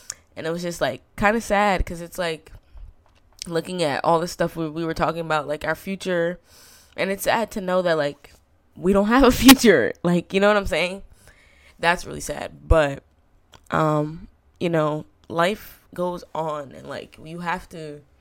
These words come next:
you have to remember that you lived before this person,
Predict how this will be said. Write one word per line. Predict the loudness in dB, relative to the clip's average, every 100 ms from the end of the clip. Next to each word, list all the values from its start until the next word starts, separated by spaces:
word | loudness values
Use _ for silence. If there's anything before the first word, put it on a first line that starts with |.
| _ _ _ _ _ _ _
you | -6 -2
have | -2 0
to | -2
remember | 0 -2 -2 -4
that | -2 -2 0 -4 -10 -16
you | -12 -10
lived | -4 -2 -2 -2 -6
before | -6 -4 -2 0
this | 2
person, | 4 2 0 -10 -10 -12